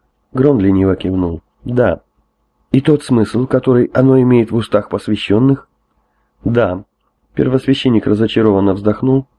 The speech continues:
а Грон, усмехнувшись про себя, задал новый вопрос. "Как давно ты был в Гаргосе?" "Последний раз около четырех лет назад". "И что изменилось за время, прошедшее с окончания твоего ученичества?" Первосвященник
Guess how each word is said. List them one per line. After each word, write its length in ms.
а 100
Грон, 380
усмехнувшись 640
про 180
себя, 320
задал 360
новый 280
вопрос. 500
"Как 220
давно 320
ты 100
был 240
в 100
Гаргосе?" 580
"Последний 480
раз 360
около 500
четырех 480
лет 160
назад". 400
"И 80
что 260
изменилось 640
за 160
время, 360
прошедшее 580
с 80
окончания 540
твоего 400
ученичества?" 720
Первосвященник 800